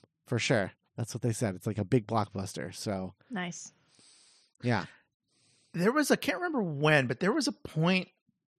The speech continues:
Speaker 3: towards the end of this episode, towards the end of Wild Blue Yonder,
Speaker 1: Mm-hmm.
Speaker 3: where it hit me that he's going to re-, the fourteen is gonna regenerate next week.
Speaker 1: Mm-hmm.
Speaker 3: And I was bummed. I
Speaker 1: Yeah,
Speaker 3: was, like,
Speaker 1: me
Speaker 3: kind
Speaker 1: too.
Speaker 3: of gutted.
Speaker 2: Mm.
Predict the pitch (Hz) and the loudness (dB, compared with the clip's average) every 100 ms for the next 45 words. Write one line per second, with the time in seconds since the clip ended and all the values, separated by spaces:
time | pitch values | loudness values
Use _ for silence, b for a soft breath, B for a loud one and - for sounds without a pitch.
0 | _ - 170 185 180 202 185 - 175 208 | _ -8 -2 -2 -2 -4 -4 2 4 8
1 | 196 143 139 151 135 127 107 - 101 113 | 6 6 2 4 2 0 -4 -8 -10 -8
2 | 147 147 139 143 185 147 139 139 127 123 | -4 -2 2 4 4 8 8 6 2 2
3 | 110 107 104 101 - b 110 117 127 - | 2 0 -2 -8 -12 b -6 -4 -4 -8
4 | - 185 151 151 147 123 165 190 156 156 | -18 0 6 8 6 2 0 2 4 2
5 | 143 139 123 - 139 147 139 135 123 139 | 0 -8 -6 2 2 2 0 -4 -4 -4
6 | - 156 175 156 127 143 135 120 131 127 | 0 0 2 -2 0 0 0 0 0 0
7 | 120 107 117 113 - 110 117 101 - - | 0 -2 -4 -4 -8 -8 -6 -6 -10 -20
8 | _ _ _ _ _ _ _ _ 104 104 | _ _ _ _ _ _ _ _ -12 -6
9 | 123 123 120 113 - _ _ _ 151 180 | -2 0 -2 -6 -12 _ _ _ 6 8
10 | 175 143 170 170 90 73 - _ _ 127 | 6 6 4 4 -2 -12 -18 _ _ 8
11 | 151 139 131 131 143 143 139 143 160 101 | 10 10 8 6 4 4 0 0 0 0
12 | 202 196 165 | 0 0 -2